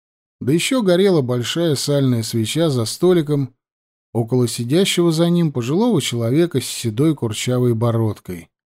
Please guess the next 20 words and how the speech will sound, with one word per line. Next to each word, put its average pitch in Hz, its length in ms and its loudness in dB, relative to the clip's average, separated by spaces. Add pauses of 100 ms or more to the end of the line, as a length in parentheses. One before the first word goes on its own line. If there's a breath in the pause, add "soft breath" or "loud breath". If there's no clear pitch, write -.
(720)
"Молодой 127 720 0
господин 135 640 0
офицер 135 640 -2
что-то 143 480 -2
хотел 151 460 -2
мне 151 200 4
предложить?" 127 840 -2 (580)
Мужчина, 131 640 2
закутанный 123 580 0
сверху 131 480 0
в 113 80 -8
шерстяную 127 640 0
шаль, 165 460 0 (480)
убрал 208 400 2
что-то 151 420 -2
в - 60 -12
стоящую 135 680 0
на 120 80 0
столе 123 380 -2
шкатулку, 170 720 0